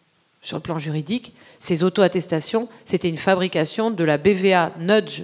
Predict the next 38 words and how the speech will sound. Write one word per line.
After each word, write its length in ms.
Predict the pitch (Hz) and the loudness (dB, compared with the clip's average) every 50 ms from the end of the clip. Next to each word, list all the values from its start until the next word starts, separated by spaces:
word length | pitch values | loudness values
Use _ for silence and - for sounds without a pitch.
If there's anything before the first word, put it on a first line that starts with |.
| - _ - | -14 _ -12
Unit, 420 | 156 147 180 180 185 233 277 - - | -6 -4 -4 -2 0 -2 -2 -2 -2
hein. 140 | 190 190 240 - - - - - - - - - - - - | -4 -4 -4 -8 -16 -18 -16 -14 -12 -12 -14 -16 -16 -4 0
Donc 160 | 175 180 - | 0 0 0
c'était 240 | - 175 175 190 175 | -2 -2 0 0 0
du 140 | 151 156 | 0 0
nudging, 560 | 156 175 220 208 175 175 196 240 285 294 226 - - - - - _ - | 2 2 2 2 2 -2 -2 0 0 -2 -4 -6 -8 -16 -20 -16 _ 2
et 140 | 196 202 | 2 2
sur 160 | 190 - - 190 | 2 2 -2 -4
le 60 | 185 | -2
plan 160 | - 220 233 | 0 -2 -2
juridique, 420 | 220 185 185 165 180 170 269 277 | 0 -2 -4 -4 -2 -2 -2 -4
c'était 260 | - - 196 - 202 185 | -2 -4 -2 -2 -2 -2
bidon. 280 | 185 185 160 170 131 - | -2 -2 -4 -4 -4 -4
Mais 80 | 147 | -6
j'ai 120 | 139 160 160 | -6 -4 0
quand 100 | - 190 | 0 0
même 120 | 196 196 | 2 2
assorti 440 | 185 180 - - 190 - - - 214 | 0 -2 -2 -4 -4 -4 -4 -6 -4
mon 140 | 185 170 165 | -4 -4 -4
conseil 440 | - 170 160 - - 226 233 262 - - - - - - _ | -4 -6 -4 0 0 0 0 0 -4 -12 -20 -20 -20 -16 _
que 100 | - 190 | -2 -2
si 240 | 175 - - - 233 | -2 -2 0 0 0
on 80 | 208 202 | 0 0
était 220 | 190 185 - 208 | -2 0 -2 0
dans 160 | 175 185 180 | 0 0 -2
une 180 | 160 170 180 175 | 0 -2 -4 -2
banlieue 320 | 160 170 175 180 180 180 | 0 0 0 2 0 -2
sombre 500 | 175 - - - 190 190 190 170 139 131 - - _ _ - _ _ - | -2 -4 -6 -6 -4 -4 -4 -4 -6 -8 -10 -14 _ _ -20 _ _ -8
et 60 | 156 | -8
plutôt 320 | - - 190 185 - 214 | -8 -6 -8 -2 0 2
basanée, 460 | 190 175 170 160 170 160 165 196 226 233 | 4 4 4 4 2 2 2 2 0 0
il 60 | 196 | 0
valait 200 | 170 156 156 160 | 0 0 -2 0
mieux 120 | 180 196 | -2 -4
quand 140 | 190 - 185 | -2 -2 -2
même 160 | 180 185 185 | -2 -2 -2
remplir 320 | 160 170 160 - - 196 180 | -2 -4 -4 -2 -4 -2 -2
l'auto-attestation. 680 | 180 170 - 175 170 - 170 - - 170 - - - | -2 -2 -2 -4 -2 -4 -8 -8 -8 -8 -10 -10 -16